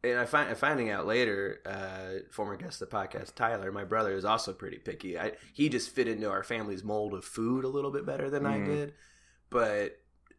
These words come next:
Speaker 1: not really. It was, like, a lot of, I just pressed the make it plain button quite a bit at home. <laughs> I just, like,
Speaker 2: Yeah.
Speaker 1: "Go ahead, get that gravy off of that. Go ahead, don't deal with the, the, the, don't put no peppers in that.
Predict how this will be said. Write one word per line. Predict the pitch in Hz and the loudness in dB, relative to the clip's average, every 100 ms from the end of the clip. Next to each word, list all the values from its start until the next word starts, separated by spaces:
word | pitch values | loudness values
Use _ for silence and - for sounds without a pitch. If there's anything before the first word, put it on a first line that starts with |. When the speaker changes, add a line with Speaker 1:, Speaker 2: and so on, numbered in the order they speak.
| _ | _
Speaker 1:
not | 143 - - 117 | -4 0 2 4
really. | 147 139 | 6 6
It | |
was, | 131 131 | 6 6
like, | 120 | 4
a | 117 | 6
lot | 117 120 | 6 6
of, | 117 107 - 110 | 4 0 -2 -2
I | 110 | -2
just | 117 - | -4 -2
pressed | 123 120 | -2 0
the | 120 | -2
make | 113 123 | 0 0
it | - | -2
plain | - 139 147 | -4 -2 0
button | 127 107 110 | 2 0 0
quite | - 101 | 0 0
a | 104 | 0
bit | 98 95 | 0 0
at | |
home. | 113 113 98 131 - - | 0 -2 -2 -2 -4 -2
<laughs> | - | 0
I | 127 | 2
just, | 104 - | 0 2
like, | 135 | 4
Speaker 2:
Yeah. | 190 | 6
Speaker 1:
"Go | 127 | 8
ahead, | 123 131 127 - - - _ | 8 8 6 4 -8 -12 _
get | 120 107 | -6 -2
that | - - | -2 2
gravy | 147 147 143 | 4 4 4
off | 135 135 | 4 4
of | |
that. | 135 135 - - - - - | 2 2 0 -8 -20 -16 -2
Go | 110 | 0
ahead, | 107 110 107 104 104 101 98 - | 2 0 0 0 0 0 -2 0
don't | 107 110 | -2 -2
deal | - 113 | -2 -2
with | 104 101 | -2 -2
the, | 107 101 101 101 101 104 98 101 - - | 0 0 0 -2 -2 -2 0 -2 -4 -8
the, | |
the, | - 76 | -6 -4
don't | - 113 | -2 0
put | 139 | 0
no | 107 | 0
peppers | - 147 139 131 | 2 2 4 0
in | 135 | 0
that. | 131 131 - | 2 2 0